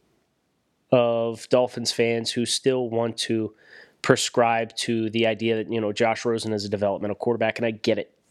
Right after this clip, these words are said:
And I was about as high on any, as anyone on Josh Rosen coming out. He's my Q B two in two thousand eighteen. But I have taken and accepted the L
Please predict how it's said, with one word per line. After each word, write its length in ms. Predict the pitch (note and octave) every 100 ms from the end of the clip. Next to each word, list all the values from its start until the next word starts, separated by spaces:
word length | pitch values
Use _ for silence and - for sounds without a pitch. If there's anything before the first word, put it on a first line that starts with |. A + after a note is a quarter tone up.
| -
And 240 | A2+ G#2+ A2
I 160 | A2+ B2
was 160 | B2
about 220 | A2+ A2+
as 80 | G#2+
high 260 | - B2 C3
on 200 | B2 B2
any, 280 | B2 A2+ -
as 200 | A2 G2+ -
anyone 540 | C3 B2 G#2+ G2 G2
on 240 | - A2
Josh 340 | G#2 G#2+ G#2+ -
Rosen 440 | G#2 G#2 G2 F#2+ - _ _ _ _ _
coming 180 | - A2
out. 140 | G2+
He's 180 | F2+ G2
my 80 | A2
Q 200 | - B2
B 100 | A2+
two 300 | - B2 G#2+
in 100 | G2
two 140 | -
thousand 300 | G#2 G2+ G2
eighteen. 380 | G2 F#2 D#2+ - - _ _ _ _ _ C3+
But 360 | A2+ A2+ B2+
I 240 | B2 C3+ C#3
have 420 | C#3+ A#2+ - - _ _ -
taken 640 | - C3 B2+ A#2 A2 G#2+ - _
and 120 | A#2+
accepted 580 | A2 - - A#2+ - A2+
the 180 | A2+ G#2
L 300 | G#2+ G2